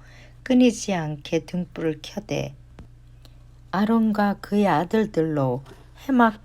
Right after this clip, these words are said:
안 증거계 앞 휘장 밖에서 저녁부터 아침까지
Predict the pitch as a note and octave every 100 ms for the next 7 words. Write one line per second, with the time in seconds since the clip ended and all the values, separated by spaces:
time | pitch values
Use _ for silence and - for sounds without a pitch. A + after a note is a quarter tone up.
0 | - D#3 F3+ F3 - F#3 G3+ G3+ - F#3+
1 | E3+ - D#3 - - - A3+ A#3 G3+ F#3
2 | - - - C#3 - D3 C3+ C3+ - -
3 | - - - - - - - - - -
4 | - G#3+ A3 - - - - F#3+ F3+ D#3+
5 | F3+ D#3+ - G3 - D#3+ D3+ D3 C3+ C#3